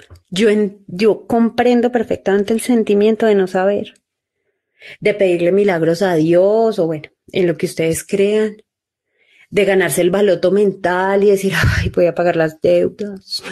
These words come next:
o ganarse la lotería, o una herencia, o como sea, el trabajo soñado y voy a pagar las deudas. Y esas soluciones mágicas no existen.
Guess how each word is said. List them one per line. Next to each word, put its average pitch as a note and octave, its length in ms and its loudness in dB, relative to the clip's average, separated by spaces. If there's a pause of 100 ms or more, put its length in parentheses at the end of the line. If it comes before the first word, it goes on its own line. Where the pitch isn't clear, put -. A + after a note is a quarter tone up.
(960)
o - 120 0
ganarse E3+ 340 0
la E3+ 120 2
lotería, G3 1120 2
o F#3 180 4
una E3 340 0
herencia, G3 840 2
o G3 140 0
como E3+ 300 -4
sea, D#3 580 -2 (380)
el E3+ 160 -6
trabajo D3 340 -6
soñado E3 640 -2
y E3+ 60 -4
voy D#3 140 -2
a D3 60 -4
pagar D#3 240 -10
las D3+ 200 -14
deudas. - 480 -14 (3000)
Y G#3+ 140 2
esas F3 220 0
soluciones F3+ 640 0
mágicas A3+ 720 -2 (440)
no E3+ 100 -4
existen. D3 760 -6